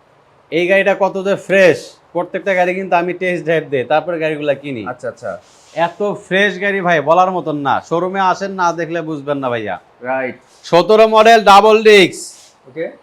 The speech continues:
Speaker 1: সতেরো মডেল ডাবল ডিস্ক পাচ্ছেন মাত্র এক লক্ষ তিরিশ হাজার টাকা।
Speaker 2: এক লাখ তিরিশে?
Speaker 1: এক লাখ তিরিশে ডাবল ডিস্কের রি-, জিক্সার।
Speaker 2: এক লক্ষ তিরিশ হাজার টাকা ডাবল ডিস্কের জিক্সার পাচ্ছেন। ও
Speaker 1: ভাই,
Speaker 2: বাবা।
Speaker 1: এক লক্ষ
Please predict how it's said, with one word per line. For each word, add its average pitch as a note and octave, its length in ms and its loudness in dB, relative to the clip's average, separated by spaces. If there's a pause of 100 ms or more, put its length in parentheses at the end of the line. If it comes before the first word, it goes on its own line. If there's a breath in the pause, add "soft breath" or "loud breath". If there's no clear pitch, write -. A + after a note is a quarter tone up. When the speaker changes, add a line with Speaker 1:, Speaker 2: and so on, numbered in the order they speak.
(120)
Speaker 1:
সতেরো G3+ 480 2
মডেল G#3+ 400 4
ডাবল G3+ 400 4
ডিস্ক G#3 260 2
পাচ্ছেন G#3 420 2
মাত্র G3+ 300 -2
এক G3 260 2
লক্ষ G3+ 260 -2
তিরিশ B3 460 0
হাজার G#3+ 220 4
টাকা। F3+ 260 4 (180)
Speaker 2:
এক F3+ 160 -8
লাখ B3 140 -4
তিরিশে? C#4+ 340 2 (280)
Speaker 1:
এক G#3 240 4 (100)
লাখ A#3 120 4 (100)
তিরিশে A#3 320 -2
ডাবল G#3 400 4
ডিস্কের G#3+ 320 -2
রি-, F#3+ 200 -4 (260)
জিক্সার। E3+ 420 0 (260)
Speaker 2:
এক F3 240 -4
লক্ষ G#3+ 240 -2
তিরিশ A3+ 380 -6
হাজার A#3 200 -4
টাকা A#3 220 -6
ডাবল G#3 380 0
ডিস্কের A3+ 320 -4
জিক্সার F#3 340 -4
পাচ্ছেন। G3+ 360 -6
ও F3 80 -12
Speaker 1:
ভাই, A3 260 8
Speaker 2:
বাবা। B3+ 120 6
Speaker 1:
এক A#3+ 120 2
লক্ষ B3+ 260 4